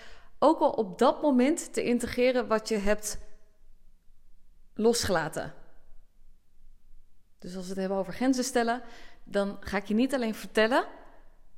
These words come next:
dat je iets hebt losgelaten zodat je grenzen gaat stellen, maar dan wil ik hem ook op dat moment al voelen.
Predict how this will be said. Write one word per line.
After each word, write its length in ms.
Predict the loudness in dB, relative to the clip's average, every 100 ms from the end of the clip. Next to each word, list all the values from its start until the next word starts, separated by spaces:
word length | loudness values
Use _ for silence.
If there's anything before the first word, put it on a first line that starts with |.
| -18 -8
dat 320 | -2 -2 0
je 260 | 0 0 -2
iets 220 | -6 -2
hebt 160 | -2 -2
losgelaten 480 | -4 -2 -2 -2
zodat 300 | -2 0 -2
je 60 | -4
grenzen 280 | -4 -4 -4
gaat 140 | -6
stellen, 340 | -4 -2 -2 -2
maar 120 | -2
dan 280 | -4 -6 -8 0
wil 140 | 0
ik 120 | 2
hem 140 | 0 -2
ook 140 | -2
op 120 | -2
dat 140 | -2 0
moment 260 | 0 0
al 80 | -2
voelen. 380 | -2 -2 -2